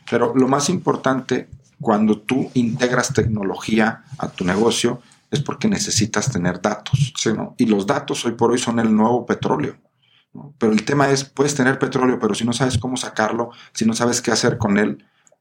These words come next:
Speaker 1: esa es la clave que, que los restaurantes tienen que aplicarse en saber qué hacer con la información. Porque desde, los restaurantes tienen datos desde hace mucho. Cuando te pedían una encuesta
Speaker 2: Sí.
Speaker 1: en un papelito y le ponías tu nombre, tu teléfono y tu correo,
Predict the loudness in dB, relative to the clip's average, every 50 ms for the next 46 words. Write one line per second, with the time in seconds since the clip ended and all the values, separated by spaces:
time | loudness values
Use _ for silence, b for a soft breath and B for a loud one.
0 | _ -4 -2 -2 0 2 0 0 2 2 2 2 2 2 -2 -2 -2 -4 -4 -4
1 | -4 -6 -6 -4 -2 -2 -2 -2 0 0 0 0 0 0 -2 -4 -6 -6 -6 -8
2 | -8 _ _ 0 0 2 2 0 0 0 0 0 -2 0 0 0 0 0 0 -2
3 | -4 -4 -4 -4 -4 -4 -2 0 0 0 2 0 0 0 0 -2 -2 -2 -2 -2
4 | -2 0 0 -2 -2 0 0 0 0 0 0 -2 -4 -4 -6 -6 -2 -2 -2 -4
5 | -4 B B B B B B B B B B -6 -6 -6 -6 -6 -8 -2 0 0
6 | 2 2 2 0 0 -4 -12 -18 _ _ _ _ _ _ -2 -2 0 0 0 0
7 | 2 0 0 2 0 0 0 2 0 2 2 2 2 2 0 -2 -6 -10 -4 -2
8 | 0 0 0 -2 -4 -4 -4 -4 -2 0 0 0 0 0 -2 -2 0 2 2 4
9 | 2 4 4 4 4 2 2 0 0 0 0 0 0 -2 -2 -2 -4 -4 -6 -6
10 | -2 0 2 2 2 2 4 4 2 2 2 0 -2 0 2 2 2 2 2 2
11 | 0 0 0 0 -2 -2 0 0 0 0 0 -2 -2 2 2 2 2 2 2 0
12 | -2 -4 -6 -6 -2 0 2 2 2 0 -2 -4 -4 -6 -6 -6 -10 -12 -10 -6
13 | -2 0 0 0 0 -2